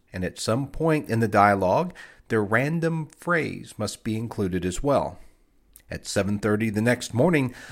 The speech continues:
the playwrights hand off their brand new creations, and the director and actors then have until seven thirty that evening to rehearse, stage, and memorize it all before performing before a live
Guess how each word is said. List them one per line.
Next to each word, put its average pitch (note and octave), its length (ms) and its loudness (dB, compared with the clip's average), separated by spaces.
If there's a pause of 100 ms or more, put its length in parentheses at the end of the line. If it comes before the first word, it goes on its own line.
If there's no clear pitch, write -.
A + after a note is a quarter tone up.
(220)
the A2+ 80 -6
playwrights F3 540 2
hand F3 360 0
off C#3+ 300 4
their G#2+ 100 -2
brand C3 500 0
new D3 200 2
creations, A#2 840 -2
and F2+ 160 -4
the E2+ 80 -4
director C3+ 640 -2
and - 260 -6
actors C#3 540 -4
then E3 220 2
have G#2 200 0
until A#2+ 280 -4
seven D3+ 380 0
thirty A#2 280 0
that G2+ 220 2
evening C#3 340 0
to G2+ 120 -4
rehearse, D#3 440 -2
stage, D3 480 0
and G2+ 220 -2
memorize A2+ 520 4
it G2 200 -4
all D3 220 4
before C3 460 -4
performing G#2+ 720 -4 (500)
before A2+ 380 0
a F#2 60 4
live G#2+ 440 -2